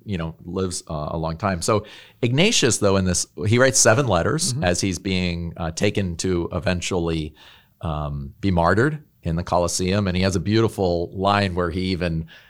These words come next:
Speaker 1: uh, that often people know, he, like, he desires to have his body ground into the bread of and wheat of Christ by the teeth
Speaker 2: Mm-hmm.
Speaker 1: of the lions. Um,
Speaker 2: And he can use
Speaker 1: yeah.
Speaker 2: that language and speak that way.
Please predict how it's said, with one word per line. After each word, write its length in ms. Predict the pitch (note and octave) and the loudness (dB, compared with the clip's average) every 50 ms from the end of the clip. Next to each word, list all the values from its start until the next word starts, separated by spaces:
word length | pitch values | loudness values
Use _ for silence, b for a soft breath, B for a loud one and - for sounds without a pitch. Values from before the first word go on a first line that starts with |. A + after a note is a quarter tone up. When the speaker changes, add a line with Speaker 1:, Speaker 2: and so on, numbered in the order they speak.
| b b b b | b b b b
Speaker 1:
uh, 140 | F2+ F2 | -2 0
that 140 | E2+ F2 - | 2 2 2
often 180 | F2 F2 E2+ F2 | 2 2 0 -2
people 180 | F2 E2 E2+ | -4 -4 -2
know, 120 | E2+ E2 E2 | -2 -2 -2
he, 160 | E2+ F2 F2+ | -2 -2 -2
like, 180 | E2+ F2+ F2+ - | -2 -2 -4 -2
he 160 | - G#2+ G2+ | -2 -4 -2
desires 1160 | D#2+ G2 F#2 E2+ - F#2+ F#2+ G2 G2+ G#2 A2+ C3+ C#3+ C#3 C#3+ C#3 C3 C3 C3 A#2+ - - - | -2 -2 -2 -2 0 0 2 4 6 6 4 4 2 2 2 2 0 -2 -2 -4 -4 -6 -6
to 80 | - G2+ | -6 -6
have 300 | F2+ F#2 G2 F#2 F#2 E2+ | -4 -2 0 0 -2 -2
his 200 | F2+ G2 E2+ D#2+ D#2+ | -2 -4 -4 -4 -6
body 840 | D2 D2 - E2+ D#2+ E2+ F#2 F#2+ F#2 F#2 F#2 F#2 F2 F2+ F2 E2+ b b b b b b b b b b b _ - F#2+ | -10 -6 -2 -2 0 0 0 0 0 0 0 0 0 -2 -4 -6 b b b b b b b b b b b _ -14 -10
ground 760 | D#2+ - F#2 F2+ F2+ F2+ G#2 A#2 B2+ C3 C3+ C#3 C3+ C3 A#2+ | -6 -4 0 0 2 2 4 2 2 2 0 0 -2 -4 -6
into 480 | - - G#2 F#2+ F#2+ F#2 - - F#2+ F2+ | -4 -4 -2 -2 -2 -2 -2 -2 -2 -2
the 520 | D#2 - F2 E2+ D#2+ D#2+ D#2 D#2+ D#2 D#2 - _ _ _ - | -2 -2 -2 -2 -2 -2 -4 -6 -8 -10 -12 _ _ _ -20
bread 800 | - - - F2 E2+ F#2 G2+ G#2+ A2+ A#2+ B2 B2+ B2+ B2 C#3 - - _ - | -16 -12 -8 -4 0 2 4 4 6 4 4 2 0 -2 -4 -8 -8 _ -2
of 320 | F2 F2+ F2 E2+ E2 - _ - | 0 0 0 0 -4 -10 _ -6
and 180 | F2+ E2 E2 | -4 -4 -2
wheat 320 | F2 A2 B2 C#3 - - - | 0 0 0 0 0 -2 -4
of 220 | F#2 F2+ - - | -4 -4 -4 -6
Christ 600 | - - - - G#2 G2 F2+ F2 E2+ - - - | -14 -10 -2 0 2 2 2 2 0 -2 -4 -4
by 240 | - E2+ E2 E2+ E2+ | -4 -2 -2 -2 -2
the 200 | D#2 D2 E2 E2 | -4 -4 -4 -6
teeth 360 | D#2+ - - - G2+ G2 - | -6 -6 -4 -4 -2 -2 -2
Speaker 2:
Mm-hmm. 80 | - - | -2 -2
Speaker 1:
of 180 | F2 F2+ D2+ D2+ | -4 -4 -2 -2
the 120 | F2 E2+ | -4 -4
lions. 800 | E2 D#2+ D#2 D#2 D#2+ D2+ D2+ D#2 D#2 D2+ - - E2 E2 - - - | -2 -2 -2 -2 -2 -2 -4 -6 -8 -10 -10 -10 -10 -10 -10 -8 -8
Um, 200 | D#2+ D#2 D2+ - | -6 -2 2 6
Speaker 2:
And 100 | F3 E3 | 8 8
he 100 | G3 A3+ | 8 8
can 160 | - G#3 F3+ | 8 10 10
use 340 | F3+ E3+ F#3+ A#3+ C4+ B3 - | 10 12 12 12 10 10 10
Speaker 1:
yeah. 80 | A3+ | 8
Speaker 2:
that 80 | F3+ - | 6 8
language 320 | E3+ E3 E3 E3+ E3+ E3 | 8 8 10 10 8 8
and 120 | E3+ D3+ B2+ | 8 6 6
speak 300 | - - A#3+ A#3 A3 - | 6 4 4 2 4 6
that 140 | F#3 D#3+ D#3 | 6 6 8
way. 240 | D#3 D3+ D3 D3 | 10 8 8 6